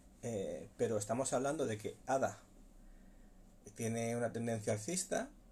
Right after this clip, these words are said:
que se rumorea de que puede llegar a,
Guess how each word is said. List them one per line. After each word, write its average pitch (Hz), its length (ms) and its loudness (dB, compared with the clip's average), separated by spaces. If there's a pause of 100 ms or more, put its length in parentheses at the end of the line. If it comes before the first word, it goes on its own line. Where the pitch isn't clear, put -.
(340)
que 107 180 -4
se 104 540 2
rumorea 117 520 2
de 127 120 0
que 120 80 -2
puede 120 240 4
llegar 117 280 2
a, 110 480 -2